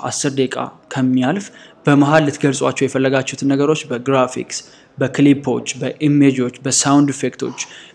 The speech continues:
ቪዲዮውን ሞር ዳይናሚክ ባደረጋችሁት ቁጥር ሰዎች ረጅም ጊዜ ሳያስቡት የእናንተን ቪዲዮ ኮንሱም እያደረጉ ይቆያሉ። ዓላማችን ሰዎች ቪዲዮ ለረጅም ጊዜ እንዲመለከቱት ስለሆነ በመሃል ብዙ ነገሮችን ባስገባችሁ ቁጥር አቴንሽናቸውን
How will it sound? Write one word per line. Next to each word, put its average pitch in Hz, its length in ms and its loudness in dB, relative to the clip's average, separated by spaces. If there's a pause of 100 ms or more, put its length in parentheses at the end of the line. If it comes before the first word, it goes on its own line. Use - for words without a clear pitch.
ቪዲዮውን 147 460 4
ሞር 135 280 2
ዳይናሚክ 135 440 -2
ባደረጋችሁት 127 640 -4
ቁጥር - 260 -6
ሰዎች 139 400 -2 (800)
ረጅም 143 400 2
ጊዜ 131 200 -4 (160)
ሳያስቡት 135 720 0
የእናንተን 127 460 -2
ቪዲዮ 127 260 0
ኮንሱም 131 560 -2
እያደረጉ 123 440 -4
ይቆያሉ። 110 460 -6 (340)
ዓላማችን 139 500 2
ሰዎች 135 340 2 (580)
ቪዲዮ 139 240 2
ለረጅም 135 400 2
ጊዜ 131 120 0
እንዲመለከቱት 123 720 -2
ስለሆነ 127 420 -6 (400)
በመሃል 131 380 0
ብዙ 139 200 -2
ነገሮችን 127 460 -2
ባስገባችሁ 131 600 -2
ቁጥር 156 240 -4
አቴንሽናቸውን 131 800 -4